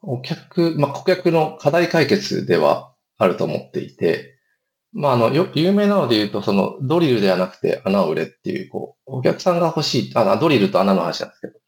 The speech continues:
あの、お客さんがこう、ドリルを買いに来て、えっと、こういうドリ-、あの、穴を開けたいんだけど、そこに絵を飾りたいっていうのが、話があり、で、じゃあ、あの、そこで売ってた人は、これドリルじゃなくて、要はトンカチでいいんじゃないですか。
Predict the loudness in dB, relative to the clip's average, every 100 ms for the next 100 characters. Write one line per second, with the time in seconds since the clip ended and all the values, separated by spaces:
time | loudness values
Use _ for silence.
0 | -20 _ _ _ _ _ _ _ -2 0
1 | 0 0 -2 -4 -6 -6 -2 -2 0 0
2 | 0 0 -2 -2 0 2 2 0 0 0
3 | -2 -8 -10 -10 -16 _ _ -8 -6 -2
4 | -2 -2 -2 0 0 0 0 0 -2 -4
5 | -2 0 2 0 -4 -6 -8 -12 -16 -18
6 | -20 -12 -2 2 4 2 2 0 0 0
7 | -2 -4 -8 -14 -14 -16 -20 -20 -20 -6
8 | -4 -2 -6 -10 -16 _ -4 -2 0 0
9 | 0 -2 -6 -14 _ _ _ -2 0 2
10 | 2 2 2 0 -4 -8 -6 -4 -6 -6
11 | -2 0 -2 -2 -2 -2 0 0 2 0
12 | 2 2 2 2 0 -4 -4 -2 0 -2
13 | 0 2 2 0 0 -2 -4 -8 -12 -18